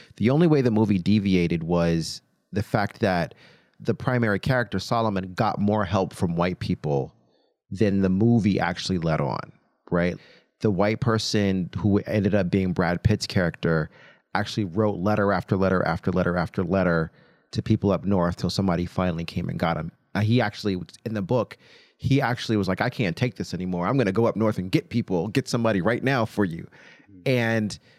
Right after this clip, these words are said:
Speaker 1: before he was able to take off, they came and got him. But for the, for the most part, the brutality and everything that passed through the book was relatively accurate. And that was also Solomon's perspective. And Solomon was also a, a violinist, and he did some other things. So he wouldn't have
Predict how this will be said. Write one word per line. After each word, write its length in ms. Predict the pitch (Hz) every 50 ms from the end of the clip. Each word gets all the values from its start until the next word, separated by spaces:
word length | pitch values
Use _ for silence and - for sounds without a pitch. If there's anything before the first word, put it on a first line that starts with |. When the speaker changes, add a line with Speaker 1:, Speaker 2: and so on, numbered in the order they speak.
| _ _ _ -
Speaker 1:
before 320 | 127 - - 143 147 139
he 140 | 120 120 127
was 140 | 110 110 104
able 180 | 120 117 98 107
to 40 | 101 -
take 240 | - 110 107 - -
off, 520 | 156 143 123 113 117 - - - - - _ _ _ _ _ _ _ _ _ _ _ _ _ _ _ -
they 180 | 107 120 110 104
came 300 | - 135 123 110 101 92
and 80 | 87 92
got 260 | 98 90 82 73 62
him. 220 | 57 - - - - _ _ _ _ _ -
But 160 | - 127 117
for 120 | - - 117
the, 80 | 113
for 80 | 101 113
the 60 | 117
most 280 | 117 147 185 180 - -
part, 220 | - 131 113 107 -
the 40 |
brutality 540 | 95 104 101 - 127 120 117 117 113 110 107
and 80 | 98 98
everything 280 | 95 95 95 101 98
that 120 | 95 92 -
passed 260 | - 101 92 92 - -
through 60 | 90
the 80 | 90 85
book 180 | 92 92 -
was 140 | 92 87 80 - -
relatively 420 | - 92 95 92 - 87 92 92 - -
accurate. 420 | 92 92 92 - 90 90 90 85 - - - - - _ _ -
And 100 | 120 127
that 80 | 143 147
was 120 | 139 -
also 320 | - 113 110 107 - 113
Solomon's 580 | 98 - - 123 107 107 107 104 101 98 98 87
perspective. 560 | - - 101 98 - - 110 107 - 107 92
And 100 | 95 95
Solomon 380 | - - 98 98 95 95 98 98
was 100 | 90 -
also 440 | - 85 87 - - 95 95 85 78 - - -
a, 40 | 92
a 120 | 90 85
violinist, 560 | 78 82 80 80 85 92 120 117 113 101 -
and 80 | 92 92
he 80 | 90
did 120 | 80 - -
some 120 | - 92
other 160 | 101 101 104
things. 340 | - - 92 92 92 - - - - - - - - - - _ _ _ _
So 180 | - - 113 104
he 180 | 98 127 143
wouldn't 400 | 131 104 98 101 120 123 - 120
have 160 | 113 101 92